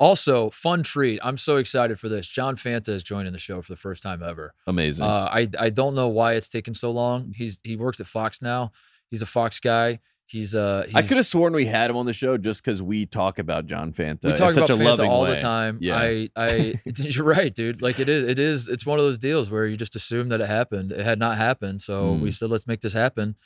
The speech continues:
Speaker 1: And, uh, we talked to John Fanta for a little over half an hour, I think. It was a fun interview. He's the best.
Speaker 2: Coulda
Speaker 1: Um,
Speaker 2: been
Speaker 1: so,
Speaker 2: forever. We coulda
Speaker 1: yeah.
Speaker 2: just kept talking to him.
Speaker 1: So we have that coming up. Also, we're gonna be talking a little frauds, Tate.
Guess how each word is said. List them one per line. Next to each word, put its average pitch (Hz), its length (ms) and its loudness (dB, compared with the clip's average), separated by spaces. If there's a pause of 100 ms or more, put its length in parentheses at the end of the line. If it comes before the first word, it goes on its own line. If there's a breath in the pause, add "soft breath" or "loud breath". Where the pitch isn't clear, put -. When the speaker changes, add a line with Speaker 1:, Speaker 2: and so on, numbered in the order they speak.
(380 soft breath)
Speaker 1:
And, 110 160 2
uh, 110 80 4
we 110 80 0
talked 120 220 0
to 113 40 -6
John 110 240 -2
Fanta 110 340 -2
for 101 300 -2
a 95 60 -2
little 151 180 2
over 80 160 -4
half 90 220 -8
an 90 60 -12
hour, 85 200 -8
I 82 60 -8
think. 90 240 -10
It - 20 -4
was 110 80 -6
a 95 40 -12
fun 90 220 -8
interview. 82 380 -8
He's 104 140 -6
the 90 80 -10
best. 80 400 -10 (120)
Speaker 2:
Coulda 135 140 6
Speaker 1:
Um, 131 80 4
Speaker 2:
been 101 140 2
Speaker 1:
so, 82 120 -2
Speaker 2:
forever. 82 380 2
We 117 100 0
coulda 123 180 6
Speaker 1:
yeah. 101 40 2
Speaker 2:
just 98 140 -2
kept 80 180 -2
talking 80 300 -4
to 78 100 -6
him. 76 120 -4
Speaker 1:
So 135 160 2
we 143 100 2
have 147 140 2
that 139 180 2
coming 143 200 -4
up. 139 140 -4
Also, 156 380 0
we're 151 80 -2
gonna 151 120 -4
be 143 80 -8
talking 139 280 -4
a - 40 -4
little 123 120 -4
frauds, 120 340 -2
Tate. 87 240 -8